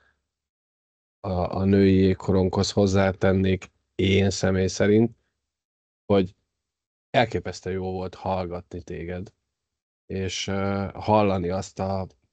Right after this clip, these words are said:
eltökéltséget, azt a, a vágyat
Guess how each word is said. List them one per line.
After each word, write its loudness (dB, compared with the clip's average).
eltökéltséget, -2
azt -8
a, -4
a -6
vágyat 2